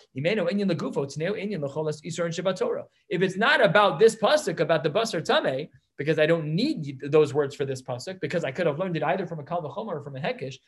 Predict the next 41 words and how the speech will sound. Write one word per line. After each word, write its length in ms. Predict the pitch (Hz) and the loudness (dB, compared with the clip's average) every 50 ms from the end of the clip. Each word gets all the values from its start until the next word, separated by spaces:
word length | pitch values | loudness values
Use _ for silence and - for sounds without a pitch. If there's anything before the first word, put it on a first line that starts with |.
| _ _ _ _ _ | _ _ _ _ _
then 120 | 214 220 | -4 -2
the 40 | 208 | 0
words 240 | 160 135 127 131 135 | 0 0 0 0 2
are 80 | 156 | 2
extra, 420 | 190 240 - - - - 120 - - - - _ _ | 2 2 0 0 0 0 0 0 -4 -10 -20 _ _
and 100 | - 147 | -2 0
therefore 280 | 202 226 226 156 151 | 0 2 2 2 0
I 40 | 139 | 0
can 200 | 131 - 147 147 | 0 -4 -4 -4
use 160 | 165 175 170 | -4 -2 -2
it 120 | 202 196 196 | -2 -2 0
to 200 | - 165 160 160 | 0 2 2 2
speak 320 | 160 - - - 175 175 190 | 0 -4 -8 -10 -6 -6 -2
about 300 | 160 165 165 185 185 - | 0 0 0 0 -2 -4
something 260 | 151 143 165 165 165 | -6 -4 -4 -4 -2
larger. 480 | 165 170 185 202 196 254 277 277 277 - - - _ _ _ | 0 0 0 0 0 0 -2 -2 -4 -10 -20 -20 _ _ _
And 180 | 127 131 139 143 - 175 185 175 - 131 131 131 156 - 208 220 196 160 156 160 202 220 185 147 139 156 175 180 180 - 240 247 202 175 170 - 214 220 196 175 165 165 170 175 185 190 185 185 185 190 202 208 208 226 262 294 - - _ _ _ _ - 151 160 156 | -6 -6 -6 -6 -8 -10 -10 -10 -8 -8 -8 -6 -6 -4 -4 0 0 0 0 -2 -4 -4 -4 -4 -4 -2 -4 -4 -4 -6 -6 -4 -4 -4 -4 -4 -4 -2 -2 -2 -2 -2 -4 -4 -4 -4 -2 -2 0 0 0 -2 -2 -4 -6 -6 -10 -14 _ _ _ _ -6 -6 0 0
w-, 140 | 151 151 - 165 | 0 0 0 -2
good. 300 | 202 269 294 - - - | -4 -4 -4 -4 -8 -8
Now 200 | - 170 226 254 | -4 0 0 2
the 80 | 247 220 | 2 0
Gemara 240 | 196 208 226 220 202 | 0 0 0 0 0
gives 180 | 190 185 165 | -2 -2 -2
a 60 | 156 143 | -2 0
very 200 | 156 160 165 185 | 0 0 0 -2
solid 380 | 175 - 185 180 190 196 190 | -2 -2 -2 0 0 0 0
answer. 260 | 202 226 226 220 196 | -2 -2 -4 -6 -6
Let's 200 | 156 180 190 185 | -4 -4 -4 -2
see 60 | 202 196 | -2 -2
if 80 | 160 | -2
we 120 | 170 185 160 | -2 -6 -8
can 140 | 151 139 | -10 -10
question 360 | 127 - 185 185 185 - 165 151 | -4 -2 -2 -2 -2 -4 -8 -8
this 140 | 139 120 | -8 -8
answer. 240 | - 202 208 196 190 | -8 -8 -6 -6 -6
We're 140 | 175 170 170 | -4 -4 -6
four 280 | 170 - 214 226 214 196 | -4 -2 -2 0 0 0
lines 360 | 196 202 208 202 190 190 - | 0 0 0 -2 -4 -6 -8
from 140 | - 170 160 | -6 -6 -4
the 60 | 143 | -2
bottom. 340 | 143 190 220 208 147 - | 0 2 2 2 0 -4